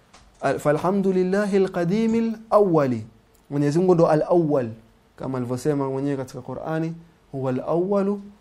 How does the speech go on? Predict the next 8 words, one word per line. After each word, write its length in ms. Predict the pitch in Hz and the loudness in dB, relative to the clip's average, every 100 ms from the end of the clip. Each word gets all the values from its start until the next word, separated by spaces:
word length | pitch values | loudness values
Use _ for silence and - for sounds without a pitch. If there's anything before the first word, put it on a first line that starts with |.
| _ | _
والآخر 880 | 127 123 - 151 165 170 180 180 185 - - - | -8 -6 -6 -4 -2 -2 -2 -2 -4 -8 -16 -8
والظاهر 840 | 135 120 131 156 175 175 180 180 185 - - | -6 -4 -2 -2 0 -2 -2 -4 -8 -10 -4
والباطن". 680 | 175 147 143 131 - 113 110 - _ - | -4 0 0 0 -4 -8 -10 -18 _ -10
Mwenyezi 300 | 135 135 143 | -6 -2 0
Mungu 160 | 170 156 | 0 2
ndo 120 | 143 | 0
al-awwal. 580 | 139 135 160 147 127 113 - - _ _ _ - _ _ _ - _ _ _ - _ _ _ - | -2 0 0 2 0 -4 -10 -20 _ _ _ -20 _ _ _ -20 _ _ _ -20 _ _ _ -4
Awwalun 680 | 160 196 208 214 220 226 | 0 2 4 4 2 0